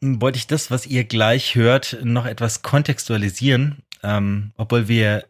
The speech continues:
regelmäßig Interviewanfragen von Bands und Publishern tatsächlich bekommen, haben wir ja nicht oft Gäste, weil die Idee dieses Podcasts,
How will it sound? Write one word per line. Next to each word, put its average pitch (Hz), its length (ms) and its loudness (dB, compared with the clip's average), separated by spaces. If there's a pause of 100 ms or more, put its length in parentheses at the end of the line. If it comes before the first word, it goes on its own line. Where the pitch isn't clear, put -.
regelmäßig 117 960 0
Interviewanfragen 123 960 2
von 117 260 -4
Bands 120 380 2
und 107 160 -4
Publishern 117 500 -2
tatsächlich 110 400 -4
bekommen, 135 480 -2 (420)
haben 131 140 4
wir 131 80 6
ja 120 80 6
nicht 160 220 2
oft - 280 -4
Gäste, 123 440 2
weil 107 180 6
die 107 220 -6
Idee 110 360 -2
dieses 110 320 -2
Podcasts, 113 880 0